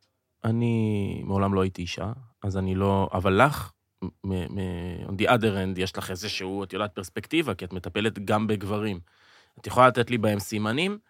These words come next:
כלומר, אה, נשים, מחזור, אה, איזה שהם השפעות הורמונליות,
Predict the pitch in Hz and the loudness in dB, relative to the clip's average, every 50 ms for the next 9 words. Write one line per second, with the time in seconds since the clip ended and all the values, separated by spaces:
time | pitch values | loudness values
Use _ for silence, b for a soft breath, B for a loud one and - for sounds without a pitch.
0 | _ _ _ _ _ - 117 113 110 110 107 104 101 101 104 101 101 104 120 123 | _ _ _ _ _ -4 -2 0 2 2 2 2 2 0 0 0 -2 -2 -4 -4
1 | - - 160 156 147 147 135 127 - - 110 98 113 117 117 117 117 117 117 117 | -2 0 0 0 2 2 0 0 -2 -4 -4 0 2 4 4 6 6 6 6 6
2 | 117 113 113 110 107 110 110 107 110 107 120 117 - 123 107 110 101 - - 107 | 4 4 2 2 2 2 2 2 0 0 -4 -6 -4 -4 -4 -4 -4 -4 -4 -4
3 | 101 - 117 110 107 104 107 110 107 107 107 107 107 107 107 107 107 104 101 101 | -2 0 -2 0 0 0 0 0 0 2 2 2 2 2 0 0 2 2 2 0
4 | 101 98 95 - | 0 -2 -4 -8